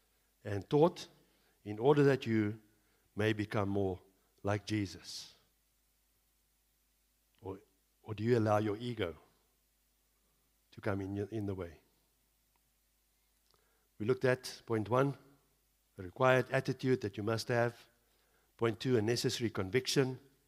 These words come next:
And we did a worthwhile purpose. And lastly,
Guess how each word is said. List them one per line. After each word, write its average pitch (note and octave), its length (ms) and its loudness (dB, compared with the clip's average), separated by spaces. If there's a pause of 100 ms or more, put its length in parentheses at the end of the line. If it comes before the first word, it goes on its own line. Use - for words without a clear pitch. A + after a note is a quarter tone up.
(680)
And F#2+ 180 -6
we G2+ 80 -4
did G#2+ 360 0
a G2+ 80 -10
worthwhile G#2 500 0
purpose. G#2 460 -6
And F2 120 -10
lastly, A2+ 440 2